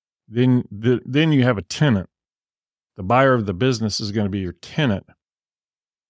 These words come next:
Then the value of your real estate is gonna be based on the income that it generates. So it could possibly make your real estate more valuable. So then you could, if you wanted to sell both,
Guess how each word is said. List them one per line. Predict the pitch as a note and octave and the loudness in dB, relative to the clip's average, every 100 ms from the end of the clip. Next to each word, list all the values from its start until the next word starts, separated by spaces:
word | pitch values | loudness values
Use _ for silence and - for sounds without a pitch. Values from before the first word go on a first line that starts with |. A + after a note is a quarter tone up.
| _ G#2+ | _ -2
Then | B2 C3+ | 2 4
the | A2 | 4
value | G#2+ A#2+ C3 A#2+ A#2 A2 | 4 4 4 4 4 4
of | G2 | 2
your | G2 F#2+ | 0 0
real | A#2+ C#3 | 2 2
estate | B2 - A#2+ G#2 G#2 | 0 0 0 0 0
is | A2 | -4
gonna | G2+ G2 | -2 0
be | G2 F2 | 0 -2
based | G#2 A2 G#2+ - | 0 2 0 -2
on | G2+ G2+ G2+ G2 - _ - | -2 0 0 -2 -6 _ -6
the | B2 | 0
income | C3+ - A2 G2 | 0 2 0 2
that | G2 | -2
it | G2 | -2
generates. | G2+ G#2+ F#2+ F#2 F2+ - | 0 0 0 -2 -4 -6
So | - G#2+ G2+ G2 G2 F#2 - | -2 2 4 4 2 -2 -4
it | G2 - | -8 -8
could | - - F3+ E3 A2 A2 A#2 _ _ - | -10 0 4 4 4 2 -4 _ _ -6
possibly | G#2+ G#2 A2+ G2+ | -6 -4 -4 -2
make | G2+ F#2 | -2 -2
your | - | -4
real | G#2+ C#3+ | 0 0
estate | B2 A2 F#2+ | 0 -4 -4
more | F#2+ F2 | -4 -2
valuable. | G#2+ B2 G2 E2+ - _ _ _ _ | 2 2 2 -4 -14 _ _ _ _
So | - G2+ | -12 0
then | B2 E3 | 2 2
you | C#3 | 0
could, | - G2 F2+ | 0 -4 -4
if | - F#2 | -10 -4
you | A#2 | 0
wanted | A#2 G#2+ | 0 0
to | F#2+ | -2
sell | - G2 | -2 -2
both, | F#2 C3 D#3 A2 A#2+ | -2 2 4 4 0